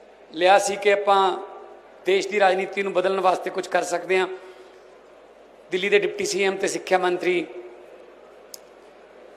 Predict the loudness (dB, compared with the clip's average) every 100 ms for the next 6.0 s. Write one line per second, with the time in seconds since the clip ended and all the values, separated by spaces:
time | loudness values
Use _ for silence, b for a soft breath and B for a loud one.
0 | -8 -2 2 2 2 2 -2 0 2 2
1 | 2 4 6 6 4 2 2 -2 -8 -14
2 | -16 -18 -20 -20 -2 6 8 8 6 4
3 | -4 0 0 0 0 2 4 6 4 0
4 | -8 -10 -12 -14 -14 -18 -18 -20 -20 -6
5 | -2 2 2 2 2 2 8 8 8